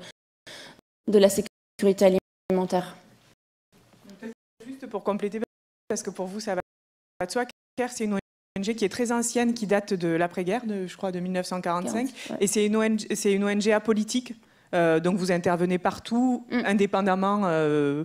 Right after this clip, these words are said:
Speaker 1: Ouais.
Speaker 2: de, je sais pas,
Speaker 1: Ouais.
Speaker 2: des situations, euh, politiques ou religieuses des populations.
Speaker 1: Ouais.
Speaker 2: Et c'est une des raisons pour lesquelles c'est une O N G partenaire de notre fonds, à la fois le fait que vous êtes, euh, mondiaux,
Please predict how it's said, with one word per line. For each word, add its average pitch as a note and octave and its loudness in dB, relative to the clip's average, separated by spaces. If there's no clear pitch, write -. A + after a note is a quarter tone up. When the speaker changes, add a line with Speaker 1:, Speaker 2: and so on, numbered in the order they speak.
Speaker 1:
Ouais. B3 0
Speaker 2:
de, D#3+ 0
je D3+ -8
sais - -14
pas, D#3 -2
Speaker 1:
Ouais. G3+ -2
Speaker 2:
des D3 -10
situations, F#3+ 0
euh, D#3+ 2
politiques F3+ -2
ou G3+ 2
religieuses F3+ 0
des F#3 0
populations. F3+ -2
Speaker 1:
Ouais. A#3 -2
Speaker 2:
Et - -2
c'est G3 0
une G#3 2
des G3+ 4
raisons G#3 0
pour A3 -4
lesquelles F#3 -2
c'est F#3+ -8
une F3 -2
O F3 2
N F3 -2
G F#3 0
partenaire F3+ -2
de F3 -4
notre E3+ 0
fonds, G#3 0
à E3+ -2
la F3+ 2
fois G3 2
le G3 2
fait G3+ -2
que - -4
vous D#3 -4
êtes, D#3 -6
euh, D3+ -2
mondiaux, F3 -2